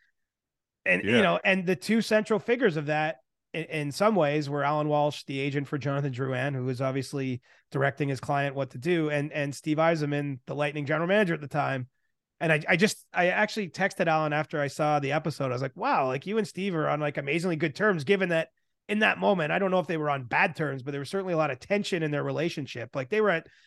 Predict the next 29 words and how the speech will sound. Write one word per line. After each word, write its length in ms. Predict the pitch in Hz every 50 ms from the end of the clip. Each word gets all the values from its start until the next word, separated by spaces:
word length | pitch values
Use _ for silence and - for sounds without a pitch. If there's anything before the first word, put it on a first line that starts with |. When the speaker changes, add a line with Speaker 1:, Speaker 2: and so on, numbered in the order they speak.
| _ _ _
Speaker 1:
they 120 | - 214 247
were 100 | 254 240
in, 80 | 233
like, 200 | 208 196 185 -
a 80 | 175 151 - _
thermonuclear 800 | - 202 196 202 208 185 165 160 170 190 190 - 196 180 160 156 143
war 400 | 131 131 143 165 190 220 202 151
at 120 | 127 -
that 180 | 151 127 123 -
time. 400 | - 131 123 117 117 120 123 - _ _ _ _ _ _ _ _ -
Um, 680 | 151 147 139 143 139 139 139 135 135 135 135 139 143 _ _ _ _ _ _ -
and 140 | 160 151 147
it 40 |
just 200 | 135 190 175 -
goes 200 | - 180 170 -
to 60 | - 151
show 200 | - - 160 156
you 160 | 156 147 139
that 180 | 135 135 139 - _ _ _ _ _ _ _ _ _ _ _ _ _ _
over 240 | - 165 156 143 151
time, 280 | - - 139 139 143 139
all 120 | 135 139
things 240 | - 143 139 135 120
get 180 | - 131 -
forgotten 480 | - 139 123 120 117 120 123 123 120 117
and, 240 | 117 110 113 110 117
and, 480 | 117 117 117 113 113 113 113 113 107 98 _ _ _ _ _ _ _ _ _ -
you 120 | 117 117
know, 120 | 104 104